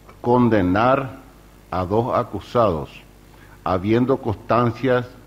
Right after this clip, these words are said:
de que no se acompañó y no se encontraba agregado al expediente la carpeta de pruebas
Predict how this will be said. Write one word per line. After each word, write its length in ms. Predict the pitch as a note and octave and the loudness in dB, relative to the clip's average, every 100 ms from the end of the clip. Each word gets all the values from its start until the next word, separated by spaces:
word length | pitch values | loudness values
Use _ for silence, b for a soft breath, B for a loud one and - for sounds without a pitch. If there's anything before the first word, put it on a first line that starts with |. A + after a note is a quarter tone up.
| - - | -20 -14
de 260 | F#2 G#2+ - | -4 -4 -2
que 140 | A#2 | -4
no 200 | A2+ A2+ | -2 -4
se 140 | - A2+ | -2 -6
acompañó 840 | - A#2 A#2 - G2+ F2+ F2+ A#2+ | -4 -6 -6 -2 -2 0 -2 -2
y 60 | A#2 | 0
no 280 | B2 A#2+ - | -2 -2 -4
se 160 | A#2 | -4
encontraba 720 | G#2+ G#2+ E2+ - G#2+ B2+ F#2 | -4 -4 -6 -2 2 2 2
agregado 680 | B2 A#2 F#2+ F#2 G2+ G#2 - | 2 2 0 2 2 0 0
al 140 | G#2 G#2+ | 0 -2
expediente 880 | G2+ - F2 E2 G2 G2 - G#2+ F#2+ B B B B B B - F#2+ | -4 -6 -6 -4 -4 -4 -4 -6 -6 B B B B B B -8 -2
la 180 | G2+ | -2
carpeta 680 | G2+ F2 - - G#2 G2+ A2 | 0 -4 -4 -4 -4 0 0
de 140 | A2 G2+ | 0 -2
pruebas 480 | - C3 B2 D2+ | 0 2 4 2